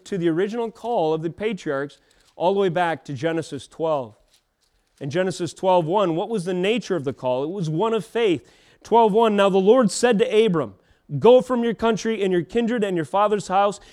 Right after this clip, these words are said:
to the land that I will show you. And I will make of you a great nation, and I will bless you and make your name great, so that you will be a blessing.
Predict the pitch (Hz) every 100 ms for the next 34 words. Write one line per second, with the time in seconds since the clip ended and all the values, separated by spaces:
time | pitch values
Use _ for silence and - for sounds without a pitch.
0 | _ - 185 175 202 233 196 170 185 180
1 | 160 - 185 175 151 110 - _ _ _
2 | _ _ - 175 208 196 185 226 262 214
3 | 196 202 160 151 220 196 208 190 165 160
4 | 175 196 156 151 185 208 226 233 175 151
5 | 170 202 190 170 175 175 151 147 117 -
6 | _ _ _ _ - 139 131 185 190 160
7 | 175 170 143 127 131 139 147 - 101